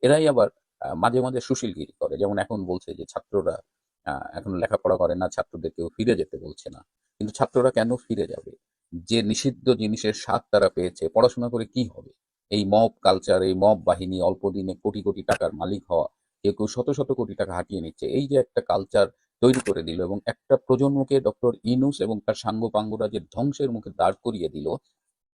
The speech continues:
এর জন্য একদিন না একদিন তো তাদের, আহ, আসামির কাঠগড়ায় দাঁড়াতেই হবে। কিন্তু সেই যে কবে তারা আসামির কাঠগড়ায় দাঁড়াবে,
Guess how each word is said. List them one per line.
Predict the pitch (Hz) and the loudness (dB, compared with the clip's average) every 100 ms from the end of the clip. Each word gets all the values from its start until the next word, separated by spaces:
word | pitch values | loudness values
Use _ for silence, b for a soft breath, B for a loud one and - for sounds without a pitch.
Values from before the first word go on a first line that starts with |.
| _ _ _ _ | _ _ _ _
এর | 120 123 | -4 2
জন্য | 147 147 - | 4 4 2
একদিন | 131 120 151 | -2 2 2
না | 151 135 | 4 2
একদিন | 120 131 123 | 0 -2 0
তো | 120 104 _ _ _ - | 2 0 _ _ _ 2
তাদের, | 104 107 - | 4 4 0
আহ, | - - - | -2 -2 -2
আসামির | - 110 104 | -2 -4 -4
কাঠগড়ায় | 98 90 95 87 | -4 0 0 2
দাঁড়াতেই | 78 123 113 107 87 | 4 4 2 -4 -6
হবে। | 80 80 | -6 -8
কিন্তু | 98 92 107 | -8 -6 -8
সেই | - - 135 143 151 143 | -8 0 2 2 0 -4
যে | 139 131 | -4 4
কবে | 104 110 139 | 4 6 2
তারা | 131 117 113 | 2 2 2
আসামির | 107 113 107 - | 0 -2 -8 -4
কাঠগড়ায় | 90 92 - 85 | -4 -2 -2 -2
দাঁড়াবে, | 78 90 101 - | -4 0 0 0